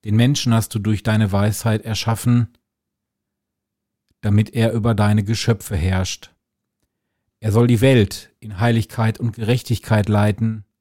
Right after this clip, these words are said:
und Gericht halten in rechter Gesinnung.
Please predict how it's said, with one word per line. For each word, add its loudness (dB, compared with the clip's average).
und -4
Gericht 0
halten 2
in -10
rechter 0
Gesinnung. 2